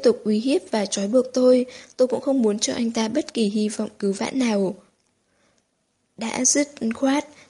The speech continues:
thì nên dứt sạch, sau đó không mong chờ, vĩnh viễn không vương vấn. Khi Lâm Quân Giật trở về, tôi đang thẫn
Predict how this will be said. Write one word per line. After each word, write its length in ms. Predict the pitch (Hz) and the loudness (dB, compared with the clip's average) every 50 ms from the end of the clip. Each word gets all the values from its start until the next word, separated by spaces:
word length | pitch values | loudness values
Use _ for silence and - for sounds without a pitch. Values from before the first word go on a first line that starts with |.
| - - | -10 -2
thì 220 | - 254 240 226 | 0 2 4 4
nên 240 | 220 240 247 240 233 | 4 4 4 4 4
dứt 160 | - 285 359 - - | 4 4 4 2 2
sạch, 180 | 277 247 214 - - - - _ _ - | 4 2 2 0 -4 -18 -20 _ _ -6
sau 240 | - - 226 214 190 | -6 -4 -2 -2 -2
đó 220 | 190 190 180 185 | -2 -4 -4 -4
không 260 | 202 - 240 233 247 | -4 -2 -2 -2 0
mong 160 | 220 220 214 208 | 0 0 0 0
chờ, 380 | 214 - 233 220 208 202 196 180 - - - _ - - | -2 0 2 2 2 2 2 0 -4 -12 -20 _ -8 -4
vĩnh 160 | 226 226 247 | -4 -4 -2
viễn 280 | 269 - 254 - - 311 | -2 0 -2 -2 -2 -4
không 240 | - - 262 226 214 | -2 0 0 2 4
vương 220 | 214 220 220 214 | 4 4 2 4
vấn. 360 | 214 214 202 196 208 226 330 392 - - - - - - - - - - - - _ _ _ - | 4 2 4 4 4 2 0 -4 -10 -20 -20 -20 -20 -20 -20 -20 -20 -20 -20 -20 _ _ _ -12
Khi 220 | - - 247 233 226 | -4 0 2 2 4
Lâm 220 | 226 220 220 214 | 4 2 2 2
Quân 180 | 214 226 220 208 | 2 2 2 2
Giật 180 | 208 214 202 208 | 2 0 0 0
trở 180 | - 208 196 190 - | 0 -2 -2 0 2
về, 280 | 202 208 202 196 190 190 - - - - - | 2 4 4 4 2 0 -4 -12 -20 -8 0
tôi 100 | - 269 | 2 4
đang 160 | 269 262 247 | 4 4 2
thẫn 180 | 254 - - | 0 -2 -4